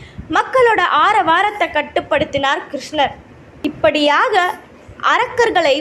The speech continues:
வதம் செய்த கிருஷ்ணரோட லீலைகளை இந்த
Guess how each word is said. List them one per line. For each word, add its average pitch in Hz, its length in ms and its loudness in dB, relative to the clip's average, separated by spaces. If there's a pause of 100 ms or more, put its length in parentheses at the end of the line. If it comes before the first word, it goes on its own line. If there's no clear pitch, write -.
வதம் 330 340 0
செய்த 415 360 2 (140)
கிருஷ்ணரோட 403 680 0 (100)
லீலைகளை 302 560 2 (160)
இந்த 508 260 2